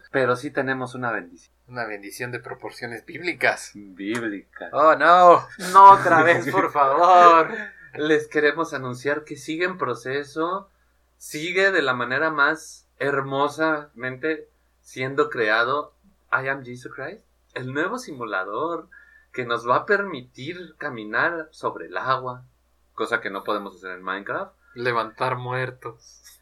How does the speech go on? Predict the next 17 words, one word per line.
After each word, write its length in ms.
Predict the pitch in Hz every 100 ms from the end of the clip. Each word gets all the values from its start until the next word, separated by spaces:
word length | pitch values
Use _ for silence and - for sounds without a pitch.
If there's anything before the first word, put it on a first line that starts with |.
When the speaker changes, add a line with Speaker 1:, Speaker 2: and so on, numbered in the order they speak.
| _
Speaker 1:
Cosa 280 | - 123 117
que 100 | 113
no 140 | 107 -
podemos 320 | 104 101 101
hacer 200 | 92 98
en 120 | 101
Minecraft. 480 | 107 107 135 190 - _ -
Speaker 2:
<laughs> 1120 | - - - - - - - - 233 247 196
Multiplicar 560 | 147 143 127 127 135 131
pescados. 640 | 131 131 135 135 127 - _ - 151 131
Speaker 1:
Cosa 280 | 156 147 139
que 100 | 131
no 100 | 123
podemos 240 | 127 123 113
hacer 120 | 113
en 80 | 110
Pokémon. 480 | 95 95 101 143